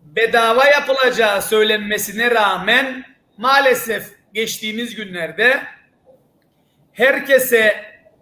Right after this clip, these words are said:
P C R ve antijen testlerinin ücretli olacağı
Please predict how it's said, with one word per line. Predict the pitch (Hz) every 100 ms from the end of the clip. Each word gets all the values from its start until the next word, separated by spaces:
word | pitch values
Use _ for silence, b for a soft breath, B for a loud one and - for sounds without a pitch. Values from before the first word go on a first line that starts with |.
| - - _ _ _ -
P | 233
C | - 226 226 226
R | 233 233
ve | 226
antijen | 233 220 190 214 226 -
testlerinin | 226 214 - 220 214 208 202 202 - _ _ _ _ _ _ -
ücretli | 220 185 214 214 208 214 240 233 - - _ _ _
olacağı | 208 220 196 170 175 160